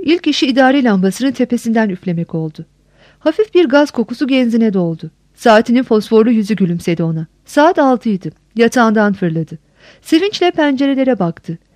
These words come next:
Kışlık camları takılmıştı. Daha kış gelmemişti ama pencerelerde cam olunca odası daha sevimli bir hal almıştı. Yatağın kenarına oturarak bütün vücudunu sıkıca ovdu.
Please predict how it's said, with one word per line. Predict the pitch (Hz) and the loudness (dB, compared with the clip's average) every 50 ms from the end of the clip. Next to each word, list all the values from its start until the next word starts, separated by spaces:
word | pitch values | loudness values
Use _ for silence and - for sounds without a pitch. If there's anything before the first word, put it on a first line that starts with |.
| _ _ | _ _
Kışlık | - - 254 - 240 311 - - | -10 -8 -8 -2 -2 -4 -2 0
camları | 277 247 247 233 240 233 233 | 0 2 2 2 2 0 0
takılmıştı. | - 226 196 - - 170 165 165 - - - - 165 - _ _ _ _ _ - | -2 -4 -4 -2 -4 -6 -6 -6 -8 -10 -12 -12 -14 -14 _ _ _ _ _ 0
Daha | 311 320 370 381 | 2 2 2 2
kış | - 381 - - | 0 -4 -6 -2
gelmemişti | - 359 359 370 370 285 226 190 - - - - | 0 2 2 2 2 0 0 0 -2 -4 -6 -4
ama | - 277 233 214 208 - - _ _ | -2 -2 -2 -4 -4 -8 -18 _ _
pencerelerde | - 262 262 277 262 277 285 294 294 302 294 302 294 302 262 | -2 0 0 2 2 0 -2 0 2 2 2 2 0 -2 -2
cam | - 302 311 294 220 | 0 -2 -2 0 -2
olunca | 208 185 190 185 170 175 226 | -2 0 0 -2 0 -2 -2
odası | - 226 202 233 240 - 294 220 | -2 0 -2 -2 -2 -2 2 2
daha | 233 247 240 | 4 4 4
sevimli | 233 - 233 202 185 180 175 175 165 | 2 0 0 0 0 0 -2 0 -2
bir | 175 170 | -2 -2
hal | 165 175 170 170 - | -2 -2 -2 -2 -2
almıştı. | - 165 160 165 170 - - - - 170 - _ _ _ _ _ _ _ _ _ - _ _ - | -2 -4 -4 -6 -8 -10 -12 -16 -18 -20 -20 _ _ _ _ _ _ _ _ _ -20 _ _ 0
Yatağın | 262 311 311 - 403 392 403 403 | 0 0 2 2 0 0 0 0
kenarına | - 330 294 302 311 302 320 | 0 0 0 0 0 0 0
oturarak | 311 294 - 247 196 170 175 233 - _ | -2 0 0 -2 0 0 0 -4 -4 _
bütün | 247 240 - 349 359 330 | -6 0 0 0 2 2
vücudunu | 269 214 254 254 226 269 302 | -2 -2 -2 -4 -4 -4 -6
sıkıca | 302 - 269 - 247 220 - 190 | -6 -6 -6 -4 -4 -2 -2 -2
ovdu. | - 165 165 160 156 - 165 | -2 -2 -4 -6 -8 -12 -16